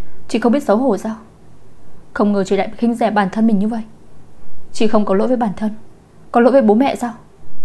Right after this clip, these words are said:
Bạch Tinh Nhiên không kiềm được mà trách móc. Tuy Bạch Cảnh An rất đáng ghét, nhưng dù sao cũng là chị của cô. Cô đương nhiên không hy vọng người chị của mình bị mọi người khinh bỉ, trở thành người phụ nữ xa đọa, dựa vào việc bán thân để hưởng thụ cuộc sống.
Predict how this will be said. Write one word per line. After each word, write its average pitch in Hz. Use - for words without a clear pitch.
Bạch 214
Tinh 220
Nhiên 220
không 208
kiềm 196
được 185
mà 180
trách 220
móc. 254
Tuy 247
Bạch 220
Cảnh 185
An 190
rất 233
đáng 180
ghét, 240
nhưng 247
dù 214
sao 202
cũng 220
là 214
chị -
của 180
cô. 196
Cô 247
đương 233
nhiên 226
không 220
hy 208
vọng 196
người 190
chị 185
của 180
mình 180
bị 185
mọi 180
người 190
khinh 190
bỉ, 190
trở 208
thành 196
người 180
phụ 180
nữ 180
xa 190
đọa, 180
dựa 208
vào 185
việc 185
bán 185
thân 202
để 196
hưởng 180
thụ 190
cuộc 185
sống. 185